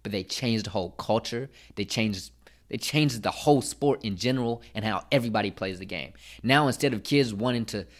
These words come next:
dunk the ball, they wanna shoot a three-pointer and say Curry after they finish shooting it. That's revolutionary. That is revolutionary. Now, you might be able to get a cheat sheet.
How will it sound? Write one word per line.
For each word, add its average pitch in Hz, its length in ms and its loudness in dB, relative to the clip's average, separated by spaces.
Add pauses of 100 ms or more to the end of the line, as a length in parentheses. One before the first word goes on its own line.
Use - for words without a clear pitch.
(140)
dunk 151 260 2
the 127 60 0
ball, 123 280 8
they 113 80 4
wanna 120 200 2
shoot - 200 -4
a 104 40 -2
three-pointer 117 640 -2
and 92 140 -10
say 95 300 -6
Curry 95 480 -2
after - 180 -14
they 90 80 -10
finish - 280 -12
shooting - 260 -12
it. - 100 -20 (420)
That's 139 280 10
revolutionary. 101 1080 0 (280)
That 110 140 0
is 90 140 -6
revolutionary. 107 840 -2 (320)
Now, 117 320 4 (140)
you 160 100 4
might 170 200 8
be 139 80 8
able 156 120 4
to 107 60 -2
get 101 120 -6
a 90 40 -8
cheat - 320 -6
sheet. - 260 -10